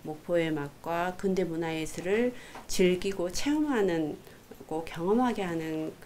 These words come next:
그 사업들이 있고요. 어, 하당 평화광장에서 목포 해양대까지 해안선을 따라서 해변 맞길 삼십 리에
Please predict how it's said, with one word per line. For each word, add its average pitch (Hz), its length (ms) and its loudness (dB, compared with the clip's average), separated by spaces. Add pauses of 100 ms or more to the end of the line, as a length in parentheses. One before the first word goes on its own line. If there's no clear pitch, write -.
그 147 400 -6
사업들이 185 720 -6
있고요. 151 480 -4 (200)
어, 160 440 -6
하당 233 300 2
평화광장에서 226 1080 0 (260)
목포 185 360 -2
해양대까지 196 800 0 (320)
해안선을 233 540 4
따라서 180 720 0 (260)
해변 254 320 4
맞길 175 320 -2
삼십 240 500 0
리에 180 380 2